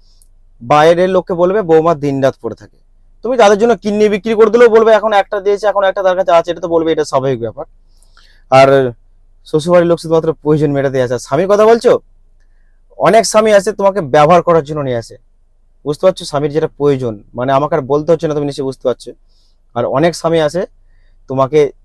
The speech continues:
জীবন সঙ্গী করার জন্য, যারা তোমাকে নিজের করতে চাইবে, নিজের ভাবে রাখতে চাইবে, দেখবে তোমার খেয়াল রাখবে। তবে হ্যাঁ, স্বামী যতই খারাপ হোক, যতই ভালো হোক, শেষে একদিন বুঝতে পারবে বউ কি জিনিস। কারণ স্বামীকেও একদিন পরিবারের লোক ধোকা দেবে।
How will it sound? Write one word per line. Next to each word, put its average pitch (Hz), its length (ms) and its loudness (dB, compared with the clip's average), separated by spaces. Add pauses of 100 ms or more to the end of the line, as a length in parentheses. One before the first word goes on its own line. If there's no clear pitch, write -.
(100)
জীবন 151 320 -2
সঙ্গী 131 320 -10
করার 107 260 -10
জন্য, 101 220 -20 (480)
যারা 143 260 2
তোমাকে 143 420 -2 (840)
নিজের 143 440 0
করতে 151 300 -4
চাইবে, 131 300 -2
নিজের 135 280 -2
ভাবে 135 160 0
রাখতে 123 260 -4
চাইবে, 113 280 -6 (340)
দেখবে 160 240 2
তোমার 175 260 0
খেয়াল 165 300 2
রাখবে। 107 280 -4 (500)
তবে 170 220 4
হ্যাঁ, 156 340 2 (400)
স্বামী 156 320 -2
যতই 151 320 0
খারাপ 180 320 0
হোক, 175 120 2
যতই 165 280 -2
ভালো 156 260 2
হোক, 127 140 -4
শেষে - 300 -4
একদিন 185 340 2
বুঝতে 175 320 -2
পারবে 170 300 0
বউ 160 300 0
কি 160 200 -8
জিনিস। 127 540 -10
কারণ 143 320 2 (800)
স্বামীকেও 220 380 0
একদিন 214 240 0
পরিবারের 202 360 2
লোক 196 100 0
ধোকা 170 240 0
দেবে। 135 240 -4